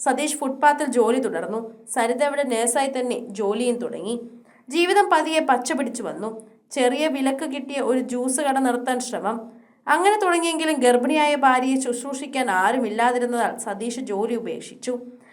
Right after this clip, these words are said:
വീണ്ടും ദുരിതക്കയത്തിൽ. ആ സമയത്താണ് മൂത്ത മകന്റെ ജനനം. മകനെ സതീഷ് നോക്കിക്കൊണ്ട് പറഞ്ഞു, "അവനാണ് ഞങ്ങളെ കൊണ്ട് ഒരുപാട് കഷ്ടപ്പെട്ടത്."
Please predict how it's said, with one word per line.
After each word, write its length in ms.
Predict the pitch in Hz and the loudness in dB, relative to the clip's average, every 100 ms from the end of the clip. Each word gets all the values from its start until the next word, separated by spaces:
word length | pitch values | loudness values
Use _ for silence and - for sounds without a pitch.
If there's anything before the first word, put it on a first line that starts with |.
| _ - | _ -6
വീണ്ടും 400 | 233 277 311 - | -2 0 0 -2
ദുരിതക്കയത്തിൽ. 800 | 208 233 254 277 247 175 - 214 - - _ - | -4 -2 0 0 -2 -4 -6 -10 -14 -20 _ 2
ആ 140 | 320 | 4
സമയത്താണ് 540 | 339 330 330 330 311 | 4 2 2 4 4
മൂത്ത 340 | 294 254 262 311 | 4 2 2 2
മകന്റെ 320 | 285 247 220 | 2 2 0
ജനനം. 420 | 190 156 185 214 - - _ _ 262 | -4 -4 -4 -6 -8 -20 _ _ 2
മകനെ 360 | 294 339 370 | 4 6 4
സതീഷ് 440 | 359 285 285 320 - | 4 4 2 -2 0
നോക്കിക്കൊണ്ട് 520 | 254 254 294 277 254 | 0 0 0 2 2
പറഞ്ഞു, 380 | 190 185 214 240 - - | 0 -2 -4 -6 -10 -2
"അവനാണ് 420 | 214 262 285 285 | 0 4 4 2
ഞങ്ങളെ 340 | 294 262 254 269 | 2 0 2 2
കൊണ്ട് 280 | 269 269 | 2 2
ഒരുപാട് 500 | 226 196 214 254 262 262 - | 2 0 2 4 4 2 -6
കഷ്ടപ്പെട്ടത്." 640 | 202 - 226 175 - 196 | -10 -8 -8 -8 -4 0